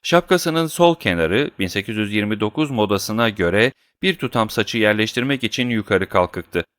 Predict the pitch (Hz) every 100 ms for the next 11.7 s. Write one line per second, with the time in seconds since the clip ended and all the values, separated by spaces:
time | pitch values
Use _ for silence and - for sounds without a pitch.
0 | _ _ _ 95 - 107 113 113 104 110
1 | - 87 95 95 - 90 - 92 90 85
2 | 80 80 _ _ _ - 127 165 165 135
3 | 110 107 104 110 110 104 - 127 87 98
4 | 135 104 92 95 90 - 110 92 104 95
5 | 90 - - 76 _ _ _ - 160 190
6 | 170 127 101 95 127 131 - 98 87 90
7 | 92 135 127 98 - 90 95 95 - 143
8 | 127 - 107 101 98 90 95 92 131 123
9 | 90 101 127 - _ _ - - 165 104
10 | 98 101 101 101 - 95 98 92 90 87
11 | - 90 90 92 87 85